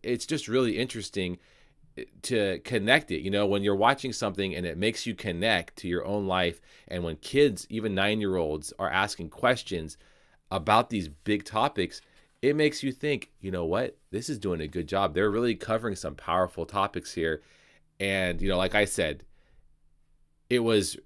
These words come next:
it's really well done. And if you watch the show, you'll see what I'm talking about. It's not just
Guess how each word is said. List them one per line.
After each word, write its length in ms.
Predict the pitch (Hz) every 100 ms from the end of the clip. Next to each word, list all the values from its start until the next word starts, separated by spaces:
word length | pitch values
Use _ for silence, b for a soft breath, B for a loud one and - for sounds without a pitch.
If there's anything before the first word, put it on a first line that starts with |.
| - -
it's 140 | - 104
really 220 | 120 104
well 220 | 90 80
done. 360 | 85 71 60 - _
And 160 | 87 87
if 160 | 90
you 80 | 104
watch 320 | 98 110 117
the 100 | -
show, 540 | 98 - 101 101 98 - b
you'll 160 | 98 98
see 240 | - 107
what 140 | 98 92
I'm 100 | 80
talking 400 | 98 85 85 80
about. 400 | 76 76 67 -
It's 160 | 87
not 200 | 107 104
just 280 | 95 98 -